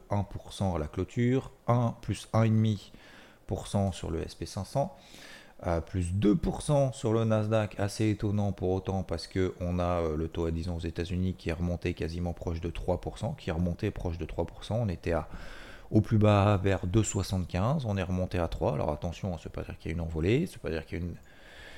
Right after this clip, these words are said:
une, une dégringolade non plus. Comme je vous le rappelle, je vous rappelle que tant qu'on ne passe pas sous les deux soixante-dix pour cent, même techniquement d'ailleurs, c'est assez intéressant de regarder le, le taux à dix ans aux États-Unis. Euh,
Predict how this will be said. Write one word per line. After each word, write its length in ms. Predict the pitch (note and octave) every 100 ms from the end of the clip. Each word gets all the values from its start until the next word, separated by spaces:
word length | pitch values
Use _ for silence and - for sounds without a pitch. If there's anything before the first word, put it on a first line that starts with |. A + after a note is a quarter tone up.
| - - -
une, 80 | A2
une 240 | G2 F#2
dégringolade 640 | F2+ G2 F#2 F#2+ F#2 F#2
non 160 | F#2 F2+
plus. 420 | - A#2 F#3 G3 E3 -
Comme 200 | - G2
je 60 | F#2+
vous 60 | F#2
le 80 |
rappelle, 400 | E2 - G2 B2 - -
je 80 | F#2+
vous 80 | E2+
rappelle 260 | F2+ G#2+
que 100 | -
tant 220 | - A2
qu'on 220 | A2+ G#2 G2
ne 240 | G2 F#2+
passe 280 | - F2 -
pas 220 | F#2+ F2+
sous 160 | - E2+
les 100 | E2+
deux 200 | G#2 G#2+
soixante-dix 580 | G#2 F2+ F#2 F2+ F2
pour 220 | E2+ E2 -
cent, 340 | G#2+ D3+ - - -
même 220 | - A2 G#2+
techniquement 520 | C3+ A2+ G2+ G#2 B2
d'ailleurs, 360 | F#2+ F#2+ A2+
c'est 80 | -
assez 160 | D#2+ G2+
intéressant 480 | G2 F2+ F2 F#2+ F#2
de 60 |
regarder 340 | F2 E2 E2 E2+
le, 140 | E2 -
le 260 | F#2+ F2 E2
taux 260 | - G2
à 120 | F2+ E2
dix 200 | F2+ F2+
ans 100 | F2
aux 60 |
États-Unis. 520 | E2+ D#2 E2 E2 G2 C3+ - - - - -
Euh, 20 | -